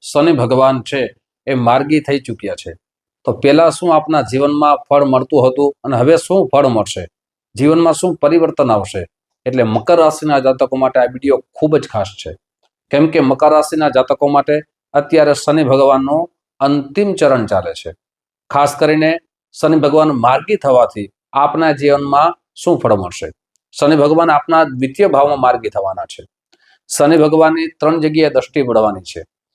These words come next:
સૌથી પહેલા એકાદશ ભાવ છે, અષ્ટમ ભાવ છે અને ચતુર્થ ભાવ છે. અને જ્યાં શનિ ભગવાન માર્ગી થવાના છે એ દ્વિતીય ભાવ છે. શનિ ભગવાન જે કર્મદાતા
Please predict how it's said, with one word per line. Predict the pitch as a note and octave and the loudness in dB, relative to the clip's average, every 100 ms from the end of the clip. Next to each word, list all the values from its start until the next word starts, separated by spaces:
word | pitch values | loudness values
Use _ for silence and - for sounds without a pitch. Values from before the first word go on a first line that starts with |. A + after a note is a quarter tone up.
| _ - | _ -8
સૌથી | - D#3 D#3 | 0 0 2
પહેલા | D#3 D#3 D3+ D3+ - | 0 2 2 0 -4
એકાદશ | A2+ A2 C#3 D3 D3 - | -6 0 2 2 0 0
ભાવ | D3 C#3+ | 2 0
છે, | D3 D#3 _ _ _ _ | -4 -10 _ _ _ _
અષ્ટમ | B2 - - D3+ B2+ | -6 -2 -2 0 2
ભાવ | C3+ D3 | 2 2
છે | - D3+ D3 _ _ - | -2 -4 -4 _ _ -2
અને | C#3+ E3+ F3 | 0 0 -4
ચતુર્થ | - C#3+ D3+ A#2+ | -2 -2 0 0
ભાવ | G2+ F#2 E2 | 2 0 -2
છે. | - E2+ _ _ _ _ _ _ | -12 -16 _ _ _ _ _ _
અને | D3 E3 D3+ A#2+ - G2 | 0 2 2 0 -10 -10
જ્યાં | G2 D3+ E3 | -2 0 0
શનિ | D#3+ E3 D3+ | 0 0 2
ભગવાન | C3+ D3 D#3+ D3+ | 2 2 0 0
માર્ગી | C3 C#3 D#3+ D3+ | 0 0 -2 0
થવાના | C#3+ C#3+ C#3+ | 2 2 2
છે | - | -2
એ | C#3 D3 | -4 -6
દ્વિતીય | A#2+ C3+ B2+ A2+ | -4 -6 -2 -2
ભાવ | F#2 F#2 - | -2 -4 -8
છે. | - F#2 _ _ _ _ _ _ _ - | -16 -16 _ _ _ _ _ _ _ -8
શનિ | - E3 F3 | 0 2 4
ભગવાન | D#3 E3+ E3+ F3 _ _ _ _ - | 4 4 2 0 _ _ _ _ -8
જે | A#2+ E3+ E3 | -2 -2 0
કર્મદાતા | E3 F#3+ F#3+ D3+ D#3 E3 | 0 0 2 2 4 2